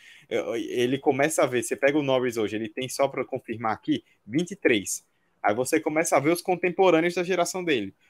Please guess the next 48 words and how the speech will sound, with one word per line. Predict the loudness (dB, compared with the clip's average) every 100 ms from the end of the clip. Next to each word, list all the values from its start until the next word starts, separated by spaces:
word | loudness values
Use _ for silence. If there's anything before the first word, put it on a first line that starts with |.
| _
O | 6 10
Albon, | 12 10 2 -6
tipo, | -12 -8
beleza, | -2 0 0 0
tá | 0
na | 2
Williams, | 0 -4 -8 -10
mas | -4
já | -4
teve | -2 -4 -6
chance | -8 -6
na | -4
Red | -2 0
Bull. | 4 6 4 _ _ _
O | -6 -2 0 4
Russell | 6 6 4 -2
tá | 0 2
hoje | 0 -4
na | -8
Mercedes. | -4 2 2 0 -16 _ _ _ _ _ _ -6
Leclerc | -4 0 2 2 2
tá | -4
na | -2
Ferrari. | -2 4 6 6 2 -8 _ _ _
É, | 0 2 2 2 0
essa | 0 2
galera | 4 4 2
tá | 0 -2
co-, | -2 -6 -2
tá | -4
chegando | -2 -4 -2 -4
em, | -4 -6 -6 -8
é, | -8 -4
tá | 2 4 4 2
pegando | -2 -6
o | -2
próprio | -2 0
Verstappen, | -4 2 2 2 -4
que |
não | -8 -4
foi | -2
ali | -2
da | -2
geração | -4 -4 -6 -8
dele, | -12
que | -10
o |
Verstappen | -10 -2 -2 -2 -14